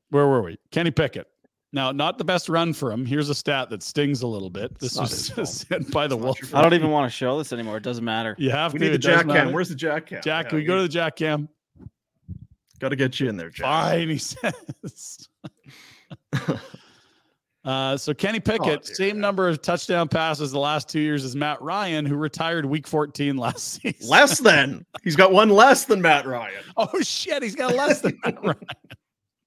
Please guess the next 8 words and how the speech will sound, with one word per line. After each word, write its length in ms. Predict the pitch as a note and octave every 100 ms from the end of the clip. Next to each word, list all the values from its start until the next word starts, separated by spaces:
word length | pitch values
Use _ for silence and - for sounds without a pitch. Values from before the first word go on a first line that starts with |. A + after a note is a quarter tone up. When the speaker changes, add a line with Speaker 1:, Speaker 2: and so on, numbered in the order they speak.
| _ _ _ _ _ - - C4 G3
Speaker 3:
And 220 | G3 F#3+
Ryan 360 | G3 A3 A3+
was 200 | G#3 F#3
a 200 | F3 F3+
disaster, 1040 | E3+ F3 F3 C3 D3 F#3 G3 - - F#2+ _
if 180 | C3+ C3
we 140 | C3+
remember. 500 | A2 G#2+ G#2+ E2+ _